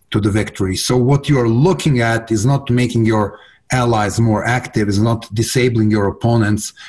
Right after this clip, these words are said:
but actually mobilizing the group of the people that we called the middle ground or neutrals. So how do we find these neutrals, how they are segmented, and why would they care for our topic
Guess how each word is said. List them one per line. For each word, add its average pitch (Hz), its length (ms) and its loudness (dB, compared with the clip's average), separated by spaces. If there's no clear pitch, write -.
but 98 140 -4
actually - 420 0
mobilizing 107 1000 2
the 90 80 -2
group 107 320 0
of 90 100 -14
the 90 80 -8
people 110 560 -4
that 107 260 -2
we 110 100 2
called 107 440 0
the 117 140 2
middle 117 240 2
ground 101 500 -2
or 113 180 2
neutrals. 135 880 0
So 127 300 0
how 160 260 2
do 135 80 0
we 131 140 0
find 120 320 0
these 110 180 -2
neutrals, 107 500 0
how 113 200 0
they 110 80 0
are 104 100 0
segmented, 107 800 -2
and 113 240 2
why 123 220 2
would 113 180 2
they 104 140 0
care 110 480 -2
for 110 180 -2
our 98 160 -2
topic 113 480 -2